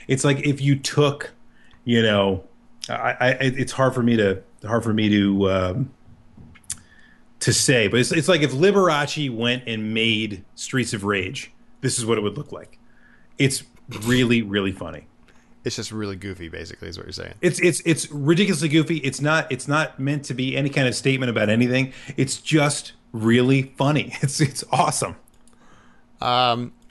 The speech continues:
Speaker 2: I'm actually looking through a few just to kind of remind me of some of the better ones. Man, there are some good ones.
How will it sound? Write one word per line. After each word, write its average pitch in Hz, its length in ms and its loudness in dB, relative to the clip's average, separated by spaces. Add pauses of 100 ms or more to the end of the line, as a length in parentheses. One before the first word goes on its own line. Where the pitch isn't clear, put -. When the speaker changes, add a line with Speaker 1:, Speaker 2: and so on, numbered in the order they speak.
Speaker 2:
I'm 165 100 0
actually 214 220 2
looking 151 280 -2
through 127 260 0
a 120 40 2
few 110 240 -6
just 104 220 -8
to 104 160 -4
kind 110 240 -8
of 101 160 -12
remind 101 360 -8
me 98 180 -10
of 90 320 -14
some 110 220 -8
of 98 60 -8
the 92 60 -14
better 98 280 -8
ones. 90 520 -12 (500)
Man, 92 80 -14
there 95 140 -10
are 92 40 -10
some 92 180 -12
good 92 180 -12
ones. 87 180 -14